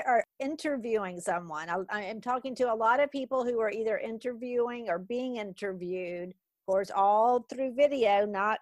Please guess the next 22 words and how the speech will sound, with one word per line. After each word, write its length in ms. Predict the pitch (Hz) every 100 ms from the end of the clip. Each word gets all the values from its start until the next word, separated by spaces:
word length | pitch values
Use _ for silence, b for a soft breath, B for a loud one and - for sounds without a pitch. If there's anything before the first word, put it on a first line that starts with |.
| _
face-to-face 800 | 226 233 - 233 233 226 214 220
in 160 | 208
person. 720 | 196 233 233 - 196 175 185 185 _ _ _ _ _ -
And 100 | 226
everybody's 460 | 262 320 302 311 311
on 100 | 285
their 120 | 277
best 300 | 277 285 -
behavior. 840 | 247 254 262 269 214 170 165 180 175
So 200 | 208 214
what 200 | 240 311
are 120 | 359
some 300 | - 277 240
ways 500 | 240 254 254 254 240 -
to 260 | 220 196 185
test 520 | - - 269 285 -
a 40 | 202
person's 840 | - 208 196 208 185 190 190 - _ _ -
emotional 440 | 202 226 - 226
intelligence 760 | 196 185 208 214 202 190 165 -
in 120 |
the 100 | 196